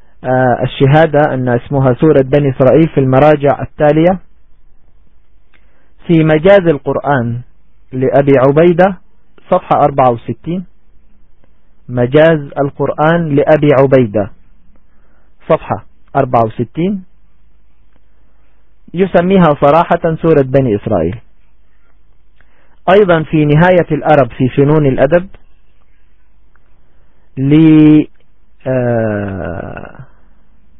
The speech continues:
ابن عبد ربه، صفحة ألف تلتمية اتنين وسبعين،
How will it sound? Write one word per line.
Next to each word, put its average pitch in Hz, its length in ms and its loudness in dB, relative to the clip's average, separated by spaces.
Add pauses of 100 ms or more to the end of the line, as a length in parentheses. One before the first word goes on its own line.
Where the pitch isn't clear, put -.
(1900)
ابن 135 240 0
عبد 123 400 -2 (320)
ربه، 143 420 0
صفحة 135 440 -2 (140)
ألف 170 180 0 (180)
تلتمية 143 500 -4
اتنين 139 260 -6
وسبعين، 131 440 -2